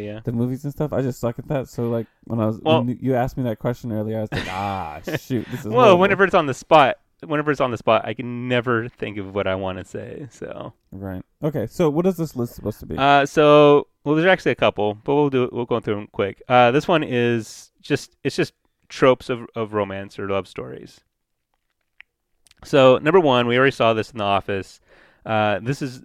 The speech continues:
Speaker 1: meeting the one only for them to already be taken by someone else.
Speaker 2: Okay.
Speaker 1: Okay. Uh, number two, the character of interest is dating someone already, but that someone is a jerk.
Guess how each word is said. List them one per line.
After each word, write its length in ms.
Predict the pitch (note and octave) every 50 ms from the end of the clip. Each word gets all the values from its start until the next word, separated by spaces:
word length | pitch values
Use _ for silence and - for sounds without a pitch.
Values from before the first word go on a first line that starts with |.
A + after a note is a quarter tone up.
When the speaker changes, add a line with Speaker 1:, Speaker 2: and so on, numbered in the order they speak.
| _ -
Speaker 1:
meeting 440 | A#2+ A#2 C3+ D3 D#3+ E3+ E3+ E3
the 100 | D3 B2
one 540 | A2+ A2+ A#2+ C3 C3 A#2 A2 G#2 G#2 G#2 G2+ - -
only 400 | B2 A#2+ B2 B2+ B2 B2 B2+ - _ _ -
for 180 | _ - A2+ G#2
them 220 | A2 A2 G#2+ G#2+
to 480 | A2 G#2+ G#2 G2+ G2+ G2 G2 G2 G2+ - _ _ _ _ _ _ _ _ _ _ _ _ _ _ _ _ _ _ _ _ _ _
already 200 | - A#2 A2 G#2+
be 140 | G2+ G#2+ G#2
taken 460 | - - F#2+ F#2+ - - - - - - _ _ _ _ _ _ _ _ _ _ _ _
by 100 | - G2+
someone 280 | - - G#2 F#2+ - -
else. 300 | - - _ _ _ _ _ _ _ _ _ _ _ _ _ _ _ _ _ _ _ _ _ _ _ _ _ _ _ _ _ _ _ -
Speaker 2:
Okay. 300 | A#2 G#2+ - - C#3+ F#3+ - _ _ _ _ -
Speaker 1:
Okay. 180 | A2 G#2+ A2+ - _ _ _ _ _ _ _ _ _ _
Uh, 200 | - B2+ B2 B2
number 160 | B2+ C3+ C#3
two, 300 | C3 - D3+ C#3+ C#3+ C#3+
the 80 | C3+ C3
character 260 | - D3+ C#3+ - - C3
of 80 | B2 -
interest 380 | C3 A#2+ - C3+ B2+ - -
is 160 | C3+ B2 A2
dating 340 | A#2 - A#2+ B2+ C3 C#3+ C3
someone 400 | - - C#3 C3 B2+ B2 B2+ B2 - -
already, 400 | - A#2 A#2 A#2+ A#2 A#2 A#2 A#2
but 300 | A#2 - A2 G#2+ - - _ _ _ -
that 240 | A2 A2+ G#2+ G2+ - -
someone 300 | - - A2+ A2 A2 G#2+
is 160 | G#2+ G2 G#2
a 60 | G2
jerk. 600 | F#2 F#2+ G2+ G#2+ A2 A#2+ D3+ D3+ - - _ -